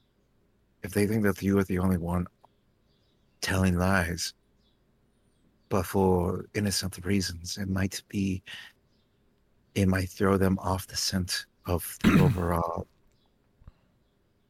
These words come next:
deception that we have here. We could say that you were this individual,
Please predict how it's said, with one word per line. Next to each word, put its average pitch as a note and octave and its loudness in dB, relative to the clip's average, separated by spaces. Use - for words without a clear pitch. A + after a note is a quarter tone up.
deception - -2
that F#2 -2
we F2+ 0
have F2+ -2
here. F2+ -4
We A2 0
could - -2
say F#2 -2
that - -4
you F#2+ 0
were G#2 4
this F#2+ 0
individual, F2+ 0